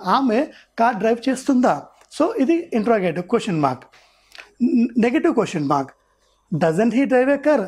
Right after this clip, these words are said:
అతడు car drive చేయడా? Or doesn't she drive a car? ఆమె car drive చేయదా? So, ఇట్లా మనం చెప్పుకునేటప్పుడు హీకి, షీకి does అనేది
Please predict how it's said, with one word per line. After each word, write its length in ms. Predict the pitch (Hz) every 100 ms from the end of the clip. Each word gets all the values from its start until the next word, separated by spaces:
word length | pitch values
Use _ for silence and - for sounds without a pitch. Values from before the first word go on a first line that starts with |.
| 175
అతడు 200 | 170 156
car 180 | 139 202
drive 200 | 170 156 180
చేయడా? 280 | 302 143 139 302 - _ _ _ _ 233
Or 120 | 214 214 - _ _ 180
doesn't 280 | 190 226 254
she 100 | 285 277
drive 180 | 240 247 277
a 20 | 277
car? 100 | 269 - 185
ఆమె 220 | 208 208 208 208
car 160 | 214 208 165 202 170
drive 200 | 202 220
చేయదా? 280 | 247 151 175 302 - _ _ _ -
So, 80 | 302 294
ఇట్లా 180 | 226 320 302
మనం 140 | 277 262
చెప్పుకునేటప్పుడు 680 | 240 262 208 170 165 185 320 - - - _ -
హీకి, 340 | 277 294 320 -
షీకి 300 | 262 254 285 165
does 160 | 202 202 208
అనేది 260 | 208 208